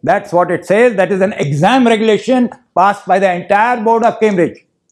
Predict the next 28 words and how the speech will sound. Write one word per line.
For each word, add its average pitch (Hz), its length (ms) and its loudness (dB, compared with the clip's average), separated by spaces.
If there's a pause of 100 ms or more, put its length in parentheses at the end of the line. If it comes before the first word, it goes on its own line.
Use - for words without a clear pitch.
(420)
And 214 240 0
it's - 180 -4
an 220 100 -2
utterly 269 600 0
foolish 320 440 2
regulation. 190 560 -2 (840)
Utterly 233 380 2
foolish 262 460 0
regulation 208 600 2
because 214 480 0 (260)
the 135 80 -4
book 262 320 0
that 233 180 0
is 156 120 2
there, 202 240 4
H 190 160 -2
M 208 180 -4
Taylor, 180 340 2
this 196 180 -2
book 202 220 0
is 190 120 0
on 175 200 0
my 233 160 4
website. 180 520 0 (420)
You 135 100 -4
can 156 200 0
download 202 400 2
it 214 420 -4